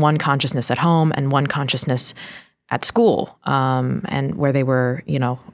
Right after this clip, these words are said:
like, embarrassed about bringing an eggplant parm sandwich for lunch and just wanted Wonder Bread and just wanted to fit in,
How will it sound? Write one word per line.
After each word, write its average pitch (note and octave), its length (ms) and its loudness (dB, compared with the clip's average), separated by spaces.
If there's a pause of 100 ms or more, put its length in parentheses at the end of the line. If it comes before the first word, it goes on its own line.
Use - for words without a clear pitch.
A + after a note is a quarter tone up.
(200)
like, C#3 180 -4
embarrassed C3+ 520 2
about C3+ 280 2
bringing D3 460 0
an D3 160 2
eggplant D3+ 420 0
parm D3+ 300 2
sandwich E3+ 480 2
for C#3 160 -2
lunch D3 400 2
and B2+ 180 -2
just C#3+ 220 0
wanted C#3 260 0
Wonder D3 300 4
Bread B2+ 320 2
and B2 160 0
just - 220 -4
wanted C3+ 260 -2
to - 100 -2
fit D3 200 0
in, C3 340 2